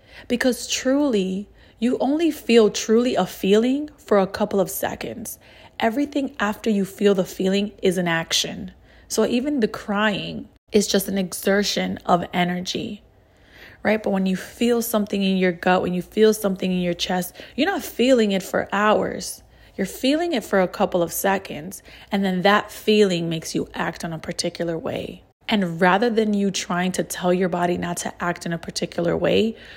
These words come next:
you should be making yourself feel safe. You should be making yourself acknowledge that,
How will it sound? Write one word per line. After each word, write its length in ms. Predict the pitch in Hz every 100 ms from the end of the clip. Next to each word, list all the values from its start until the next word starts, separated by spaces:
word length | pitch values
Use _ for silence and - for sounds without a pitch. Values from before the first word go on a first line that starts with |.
| -
you 80 | 196
should 280 | - 202 175
be 100 | 190
making 500 | 175 170 185 185 170
yourself 460 | 175 - 175 170
feel 180 | - 175
safe. 560 | 170 - - - - - - _ - - - - -
You 100 | 202
should 260 | - 202 170
be 120 | 180
making 520 | 175 175 185 185 190
yourself 460 | 180 - 180 165 -
acknowledge 600 | 170 165 165 165 160 -
that, 240 | 170 -